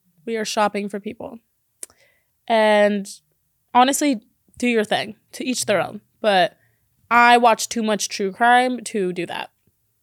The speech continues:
personally. So already it's a no on the OkCupid date.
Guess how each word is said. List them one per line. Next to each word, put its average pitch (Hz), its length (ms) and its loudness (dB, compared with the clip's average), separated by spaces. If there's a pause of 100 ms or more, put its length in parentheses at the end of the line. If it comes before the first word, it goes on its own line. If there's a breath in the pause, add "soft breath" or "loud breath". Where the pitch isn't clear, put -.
(140)
personally. - 440 -12 (460 soft breath)
So 240 200 2
already 349 460 6
it's 226 180 0
a 240 60 2
no 208 220 4
on 190 120 2
the 180 60 0
OkCupid 180 680 -4
date. - 240 -10